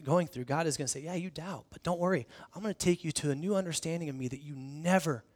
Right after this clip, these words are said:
knew you were capable of. But come on, look here.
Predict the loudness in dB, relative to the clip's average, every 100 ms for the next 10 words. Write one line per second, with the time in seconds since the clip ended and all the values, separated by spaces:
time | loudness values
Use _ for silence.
0 | _ -12 -8 -6 2 4 4 2 -4 -10
1 | -10 -12 -14 -18 _ _ _ _ _ _
2 | -20 -20 _ -12 -12 -12 _ _ _ _
3 | _ _ -10 -10 -10 -14